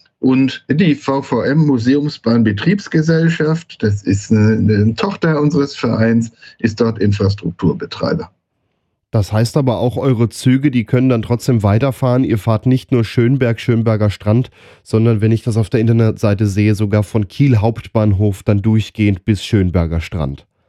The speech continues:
Speaker 1: Äh, in der Regel nicht Kiel Hauptbahnhof, weil unsere eigenen Lokomotiven, das sind ja ganz alte Stücke, nicht mit P Z B ausgerüstet sind und daher den Kieler Hauptbahnhof selbst nicht befahren können.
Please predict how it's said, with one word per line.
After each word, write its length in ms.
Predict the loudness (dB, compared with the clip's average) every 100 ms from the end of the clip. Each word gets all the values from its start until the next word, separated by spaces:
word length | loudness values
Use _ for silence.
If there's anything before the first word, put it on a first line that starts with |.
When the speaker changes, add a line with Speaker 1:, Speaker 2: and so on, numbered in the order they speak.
| _ _ _ -2
Speaker 1:
Äh, 280 | 0 0
in 120 | 0 -2
der 180 | -2
Regel 320 | -2 -2 0 2
nicht 340 | 2 0 -8
Kiel 300 | -4 0 0
Hauptbahnhof, 760 | 0 -4 0 2 2 0 -2 -4
weil 120 | -2
unsere 460 | 0 0 0 -2 -2
eigenen 380 | -2 0 2 4
Lokomotiven, 960 | 2 0 2 2 0 0 0 2 0
das 160 | 0 2
sind 160 | 0
ja 120 | 2 0
ganz 280 | -2 -6
alte 420 | -4 -4 -2 -2 -4
Stücke, 720 | -2 -4 -4 0 0 0 -2
nicht 680 | 0 2 2 0 -4 -14 -2
mit 460 | 0 2 0 -4 -8 -2
P 120 | -2
Z 280 | 0 -4 0
B 260 | 0 0 -2 _
ausgerüstet 840 | -4 -4 0 0 0 -2 0 -2 0
sind 300 | 0 0 0
und 200 | 0 2
daher 260 | 2 0 0
den 160 | 0
Kieler 340 | 0 0 0 0
Hauptbahnhof 640 | -2 0 0 0 -2 -8
selbst 380 | -2 -2 -2 -2
nicht 220 | -2 0
befahren 520 | -2 0 0 2 2
können. 320 | 0 0 0